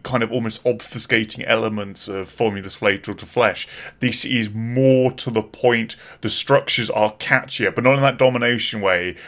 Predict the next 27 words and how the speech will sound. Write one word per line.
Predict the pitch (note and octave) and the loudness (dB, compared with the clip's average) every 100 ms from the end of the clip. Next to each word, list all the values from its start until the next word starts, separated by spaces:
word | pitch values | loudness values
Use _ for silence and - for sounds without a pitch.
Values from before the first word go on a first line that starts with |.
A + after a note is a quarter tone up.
| - | -2
There | A2+ A2+ | 0 0
is | G#2+ | 2
no | A#2+ A#2+ A2+ | 2 2 0
flirting | G#2+ - - B2 A2+ - A2+ G2+ | -6 -14 0 2 2 0 -6 -4
with, | G#2 G2+ G2+ F#2+ - | -2 0 0 -2 2
uh, | G2+ F#2+ G2 G2 - - - - _ - | 2 4 2 0 -4 -14 -20 -20 _ -4
kind | - A2+ | 0 2
of | - | 2
groove | A2+ A2+ G#2 | 0 0 -2
metal | G#2 G2+ G2 | -4 -4 -2
here. | F#2+ F2+ | 0 0
This | F2+ A2+ A2+ | -2 -4 -2
is | G2 | -2
straight | - - - A#2 A#2 G#2+ | 0 -2 -2 0 0 0
ahead, | G#2 G2 G2 G2 - - - - | -4 -2 -4 -4 -8 -18 -4 -2
extreme | - - - - - B2 A#2 A2+ G2+ F#2+ F#2 - | 0 0 2 0 -2 0 0 0 -4 -8 -8 2
death | G2+ - A#2 | 2 2 -4
metal, | G2+ - F2+ E2+ - - - | -4 -4 -8 -10 -14 -4 2
and | C3 | 4
still | - - G3 E3 | 4 4 4 4
with | B2+ A2+ | 2 0
lots | B2 - A#2 | -2 -2 -6
of | G#2+ | -8
cleverness | - C3 A#2+ A2 G2+ - | 0 4 4 2 -2 -2
thrown | - G#2+ G2+ | 0 0 0
in | G#2+ G2+ | -4 -4
there. | G2 F2+ F2 | -2 0 -2